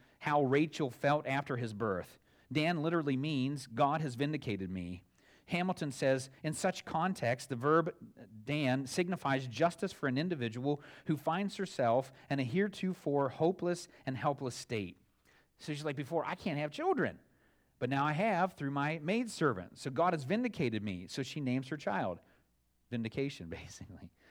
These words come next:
Rachel was equally excited about the birth of a second son to Bilhah. Bilhah conceived again and,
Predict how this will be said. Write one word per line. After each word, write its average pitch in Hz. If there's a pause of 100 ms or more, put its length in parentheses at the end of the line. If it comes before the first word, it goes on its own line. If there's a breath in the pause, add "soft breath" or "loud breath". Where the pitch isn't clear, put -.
(380 loud breath)
Rachel 190
was 147
equally 185
excited 151
about 127 (220 soft breath)
the 127
birth 139
of 147
a 139
second 165
son 113
to 104
Bilhah. 98 (1080)
Bilhah 147
conceived 147
again 135
and, 95